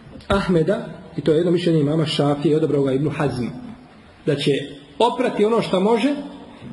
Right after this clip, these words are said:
uzeti od abdesta ono šta može, a za drugo što ne može, šta će uraditi? Uzeti tejemum. Drugi učenjaci kažu, i to je mišljenje imama Abu Hanife i Malika, i skupine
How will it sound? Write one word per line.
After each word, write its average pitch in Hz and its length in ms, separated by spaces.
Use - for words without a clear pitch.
uzeti 247 420
od 185 80
abdesta 208 440
ono 202 180
šta - 160
može, 262 320
a 165 140
za 175 120
drugo 262 320
što 196 140
ne 226 100
može, 240 180
šta 226 140
će 190 120
uraditi? 135 420
Uzeti 170 360
tejemum. 113 340
Drugi 220 260
učenjaci 208 540
kažu, 214 340
i - 60
to 185 60
je 180 60
mišljenje 170 380
imama 170 280
Abu 156 140
Hanife 156 360
i 135 80
Malika, 165 500
i 160 80
skupine 165 680